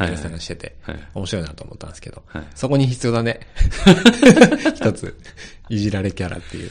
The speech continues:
Speaker 2: ロールが。
Speaker 1: まあ、でも、そうですね。お調子者とか、
Speaker 2: うんうん。
Speaker 1: あの、お調子者といじられキャラは絶対にいると思うんですよ。
Speaker 2: あ、そうですね。
Speaker 1: 金役もできると思うんですけど、
Speaker 2: うんうん。
Speaker 1: そこは。なんか、
Speaker 2: 空気作りにね。
Speaker 1: 空気作りに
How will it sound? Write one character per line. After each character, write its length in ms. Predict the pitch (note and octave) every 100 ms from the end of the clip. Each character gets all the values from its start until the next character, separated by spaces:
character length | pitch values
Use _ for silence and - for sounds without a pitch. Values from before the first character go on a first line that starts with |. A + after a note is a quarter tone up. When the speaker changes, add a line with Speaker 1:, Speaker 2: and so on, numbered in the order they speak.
| B2+
Speaker 2:
ロ 140 | G#2+ F#2+
ー 40 |
ル 100 | F#2
が。 240 | F2 - - - -
Speaker 1:
ま 120 | - C#3+
あ、 20 |
で 80 | D3
も、 280 | F#2+ D#2+ - -
そ 140 | -
う 40 | B2
で 60 |
す 60 | F#2+
ね。 60 | E2+
お 120 | C#3
調 260 | - B3+ C#4+
子 120 | C4+
者 300 | C4+ C4 C4 - - - - -
と 100 | G#3+
か、 300 | - - -
Speaker 2:
う 80 | B2
ん 20 |
う 40 | F#2+ F2 F2+
ん。 40 | F2+
Speaker 1:
あ 120 | G2
の、 300 | F#2 F2 E2+
お 60 | A#2
調 180 | G3 G3+
子 140 | -
者 240 | G3+ F#3+ F#3+
と 80 |
い 80 | E3+
じ 120 | D#3+
ら 100 | F3
れ 100 | E3+
キ 100 | E3+
ャ 20 | D3+
ラ 60 |
は 80 | F#2
絶 160 | F2 -
対 140 | B2+
に 80 | A#2+
い 60 |
る 80 | A2
と 80 | A2+
思 80 | G2
う 20 |
ん 20 |
で 60 | -
す 40 |
よ。 60 | - -
Speaker 2:
あ、 80 | B2
そ 120 | C3+
う 40 |
で 60 | G2+
す 60 | F#2+
ね。 80 | F2+
Speaker 1:
金 160 | D#3
役 200 | F3 E3
も 80 | D#3+
で 100 | D3
き 80 | C#3+
る 120 | G#2
と 80 | E2
思 100 | E2
う 40 |
ん 40 | B1+
で 60 |
す 80 | -
け 80 | -
ど、 100 | G#2
Speaker 2:
う 20 |
ん 40 | F#2
う 20 |
ん。 20 |
Speaker 1:
そ 60 | -
こ 60 |
は。 180 | E2+ E2 G#2+ - - - - - -
な 100 | G#2
ん 20 |
か、 160 | - B2
Speaker 2:
空 160 | C3 A#2+
気 80 | A#2
作 240 | G#2+ F#2+
り 80 | E2+
に 100 | E2+
ね。 80 | G#2
Speaker 1:
空 220 | A2 G2+
気 120 | G#2
作 220 | G2 F#2+
り 120 | E2 D#2
に 200 | D2